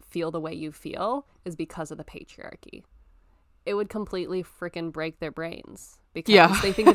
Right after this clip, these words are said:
Speaker 1: patriarchy is a good thing because that's, you know, what
Speaker 2: Yeah.
Speaker 1: keeps women subservient, but it's not. And that's why you feel that way. So
Speaker 2: Wow.
Speaker 1: we need
Speaker 2: That's
Speaker 1: to
Speaker 2: so interesting.
Speaker 1: infiltrate the incel community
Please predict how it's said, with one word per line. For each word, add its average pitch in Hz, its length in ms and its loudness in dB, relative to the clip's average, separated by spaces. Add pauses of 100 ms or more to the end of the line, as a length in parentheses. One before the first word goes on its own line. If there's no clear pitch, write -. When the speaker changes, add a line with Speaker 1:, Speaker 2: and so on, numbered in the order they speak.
Speaker 1:
patriarchy 190 380 -2
is 170 60 -6
a 170 60 -6
good 165 340 -6
thing - 220 -12
because 160 260 -12
that's, - 320 -12
you 170 80 -6
know, - 180 -8
what 170 220 -6
Speaker 2:
Yeah. 160 60 -16
Speaker 1:
keeps 170 200 -12
women 165 260 -8
subservient, 170 680 -10
but - 100 -16
it's - 200 -20
not. 160 300 -4 (340)
And 165 100 -10
that's - 260 -14
why 156 100 -12
you 160 100 -16
feel - 220 -16
that - 200 -20
way. - 200 -20 (380)
So 170 480 0
Speaker 2:
Wow. 160 460 -12
Speaker 1:
we 208 120 -4
need 214 140 -2
Speaker 2:
That's 196 120 -4
Speaker 1:
to - 40 -10
Speaker 2:
so 214 140 -4
interesting. 196 400 -4
Speaker 1:
infiltrate - 520 -10 (1000)
the 170 120 -8
incel 151 320 -8
community - 460 -18